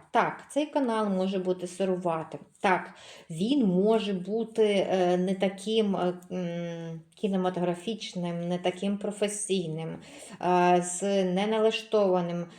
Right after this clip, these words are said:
е, напевно, що якимись, е,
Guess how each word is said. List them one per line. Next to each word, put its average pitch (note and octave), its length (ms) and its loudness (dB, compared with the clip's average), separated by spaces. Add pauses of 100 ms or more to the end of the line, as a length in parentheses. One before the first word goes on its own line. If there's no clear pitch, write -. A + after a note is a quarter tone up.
(240)
е, F3+ 220 2 (260)
напевно, F#3 560 0
що F3+ 560 2
якимись, F#3 680 -2
е, F3+ 300 4